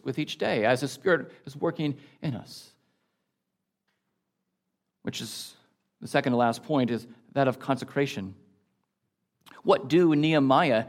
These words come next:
and the Messiah do? In chapters eight through thirteen, Nehemiah consecrates the people of God. He sets them apart. He says,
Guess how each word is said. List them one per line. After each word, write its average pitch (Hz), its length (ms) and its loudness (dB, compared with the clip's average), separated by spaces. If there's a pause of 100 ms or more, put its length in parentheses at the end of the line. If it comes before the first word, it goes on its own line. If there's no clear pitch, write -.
(120)
and 139 280 2
the 131 60 -2
Messiah 143 380 0
do? 123 460 -6 (360)
In 135 80 0
chapters 151 360 2
eight 170 220 6
through 165 80 -4
thirteen, 151 640 0 (500)
Nehemiah 160 440 8
consecrates 175 880 2
the - 120 -10
people 143 260 -4
of 123 80 -2
God. 110 280 2
He 135 160 -4 (220)
sets 196 340 4
them 175 220 4
apart. 143 480 4
He 135 100 -4
says, 147 260 2